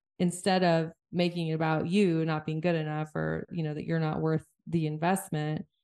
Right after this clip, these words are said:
And there's, there's actual logistical barriers to the kind of guy that you were attracted to, like, describing their career and the lifestyle. It's like,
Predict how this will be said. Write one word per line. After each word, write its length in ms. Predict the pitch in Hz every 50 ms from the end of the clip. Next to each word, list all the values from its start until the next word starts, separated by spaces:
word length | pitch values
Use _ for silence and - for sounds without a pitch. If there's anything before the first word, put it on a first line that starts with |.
| _ _ _ _ _ _
And 120 | 202 196 202
there's, 220 | 226 254 294 285
there's 320 | 285 - 196 226 262 269
actual 680 | 262 233 - 302 294 - 330 311 294 277 240 202 185 180
logistical 1600 | 190 190 175 165 - - 196 214 226 226 - - - 240 226 226 226 - 220 202 202 196 196 190 190 190 190 185 185 185 185 - _ _ _ _ _ -
barriers 1120 | 165 - 170 180 196 208 208 185 165 165 160 151 151 151 151 156 165 - - - - - - _ -
to 80 | 202
the 80 | 180 -
kind 260 | 180 180 185 175 170
of 60 | 165
guy 260 | 175 165 165 165 - -
that 160 | 175 175 170
you 120 | 175 170
were 100 | 165 170
attracted 340 | 170 - 208 220 208 190 175
to, 80 | - 180
like, 140 | 175 170 -
describing 640 | 180 170 - - 180 170 165 170 165 175 170 170
their 120 | 175 175 180
career 720 | - - - 262 277 320 330 302 254 226 208 190 185 175
and 180 | 170 170 170
the 60 | 175
lifestyle. 760 | 196 233 269 285 269 - - - 208 190 180 175 175 175 170
It's 160 | 175 175 -
like, 180 | 185 175 170